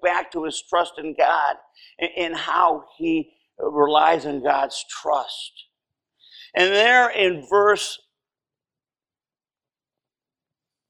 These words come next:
I already lost it, uh, uh, one fifty-six, "Great is your mercy, O God." Now, normally, when I proclaim God's word,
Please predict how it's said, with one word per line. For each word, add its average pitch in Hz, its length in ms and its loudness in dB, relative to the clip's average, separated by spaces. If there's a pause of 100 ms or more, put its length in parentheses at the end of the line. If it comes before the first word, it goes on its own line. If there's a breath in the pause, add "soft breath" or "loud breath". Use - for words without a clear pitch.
(360)
I 101 40 -6
already 117 320 -6
lost - 400 -4
it, - 80 -16 (560)
uh, 160 100 4 (180)
uh, 151 140 4
one 180 220 -2
fifty-six, - 800 0 (460 loud breath)
"Great 233 380 4
is 247 180 -2
your 196 200 4
mercy, 190 840 0
O 135 200 -4 (100)
God." 180 160 -2 (1400)
Now, 214 140 4
normally, 233 720 4
when 185 400 0 (200)
I 170 420 2 (120)
proclaim 190 580 -2
God's 165 320 4
word, 151 680 2